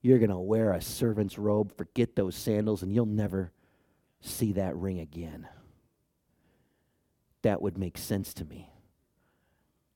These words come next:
In a weird way, I would almost feel a sense of relief if that's what happened. But instead, God pours a grace on this person that I think shocked and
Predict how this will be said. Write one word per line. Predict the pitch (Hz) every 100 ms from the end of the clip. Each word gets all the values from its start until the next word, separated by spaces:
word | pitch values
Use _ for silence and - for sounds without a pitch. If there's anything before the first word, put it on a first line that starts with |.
| _
In | 110
a | 107
weird | 104 117 120
way, | 107 113 117
I | 104
would | 101 101
almost | 101 110 107 - -
feel | 117 101
a | 95
sense | - 101 92 101
of | 82 92
relief | 92 87 87 73 - - - _ _ _ _
if | 101 -
that's | 90 -
what | 92
happened. | 80 - - - - _ _ _ _ _ _ _ _ _ _ _ _ _ _ _ -
But | 98
instead, | 92 - - 110 107 113 -
God | 110 104 107 101
pours | - 113 101 - 101
a |
grace | 87 87 90 107 120 -
on | 95 87
this | 92 95
person | - - 85 - - - _ _ _ _ _ _ _ _ _ _ _ _ _ _ -
that | 98
I | 107 120
think | - 117 101
shocked | - - - 107 120 -
and | -